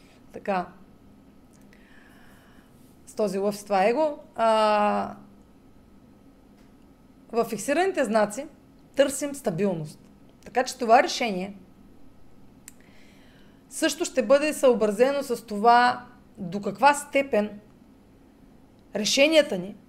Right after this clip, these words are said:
ще, а, ни дадат така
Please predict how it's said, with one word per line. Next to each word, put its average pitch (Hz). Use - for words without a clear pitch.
ще, 277
а, 226
ни 233
дадат 233
така 196